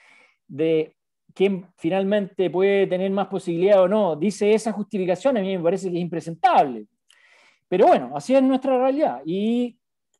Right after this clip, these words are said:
empresarios en general hacen eso. Ahora, ¿qué es lo que, lo que a mí me, me,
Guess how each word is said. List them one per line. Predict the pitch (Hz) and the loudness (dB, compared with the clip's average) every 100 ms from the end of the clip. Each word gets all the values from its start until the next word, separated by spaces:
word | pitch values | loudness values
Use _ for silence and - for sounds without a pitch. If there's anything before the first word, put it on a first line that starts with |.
| _ | _
empresarios | 180 175 196 185 247 262 240 | -6 -4 -4 0 0 2 0
en | 220 | 0
general | 208 196 226 269 269 269 - | -2 2 4 6 2 -2 -6
hacen | 226 - 311 | -6 -2 0
eso. | 254 - 180 | 0 2 4
Ahora, | 220 - - _ _ _ _ _ | 4 2 -4 _ _ _ _ _
¿qué | 254 | -2
es | |
lo | 302 | 2
que, | 277 240 - | 2 0 -2
lo | 190 208 | -6 -2
que | 208 | 0
a | |
mí | 240 277 | 0 -2
me, | 277 - | -2 -6
me, | 208 220 208 196 190 190 185 180 170 165 160 | -8 -6 -4 -4 -4 -4 -6 -6 -6 -6 -10